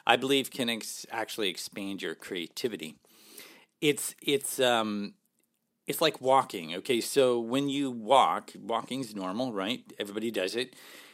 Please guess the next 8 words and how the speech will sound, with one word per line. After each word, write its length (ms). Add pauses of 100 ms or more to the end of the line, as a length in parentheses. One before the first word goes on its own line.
(300)
And 140
as 100
you 100
grow 380
older 640 (440)
and 200
older, 480 (360)
uh, 340